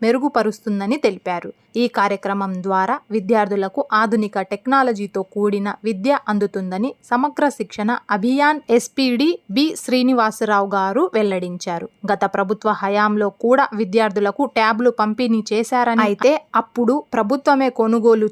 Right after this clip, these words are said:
చేయగా, ఇప్పుడు మాత్రం ఇన్ఫోసిస్ సంస్థతో కలిసి ఈ కార్యక్రమాన్ని రూపొందించాయి. ఇది ఒక రకంగా విద్యార్థులకు గొప్ప శుభవార్తే అని చెప్పుకోవాలి. దీని ద్వారా పాఠాలు కానీ టెక్నాలజీ మీద కూడా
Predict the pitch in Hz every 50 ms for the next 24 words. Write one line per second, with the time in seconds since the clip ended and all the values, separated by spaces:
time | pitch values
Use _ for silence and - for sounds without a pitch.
0 | - - 208 214 233 254 240 285 285 285 - _ - 240 - - 247 226 214 214
1 | 208 208 214 226 226 302 311 302 - - 226 247 262 254 - 277 254 - - 220
2 | 208 - - 214 214 208 - - 220 214 - 202 196 185 - 208 240 269 - -
3 | 320 - - - 302 349 349 - 240 214 202 208 - - 202 196 190 185 185 190
4 | 247 339 320 247 226 220 - 202 190 180 180 180 180 175 - 190 175 165 160 165
5 | - - 233 202 240 220 220 214 - 208 202 202 208 - 262 262 262 254 277 294
6 | - - 214 214 185 202 247 233 226 202 226 220 214 208 208 - 302 330 349 -
7 | _ _ _ _ _ _ _ _ _ - 214 226 220 - 254 233 - 254 220 233
8 | 226 220 214 202 - - 214 214 - 202 196 196 - - 202 - - 233 - -
9 | 220 214 214 202 202 214 269 330 359 - _ _ _ _ _ 214 247 254 233 220
10 | 190 180 208 208 226 247 247 226 - - 220 233 226 - 240 254 240 233 220 214
11 | - 226 214 233 262 277 262 226 - - 247 247 240 226 220 208 180 220 214 208
12 | 208 208 214 202 214 196 - - 254 277 294 320 311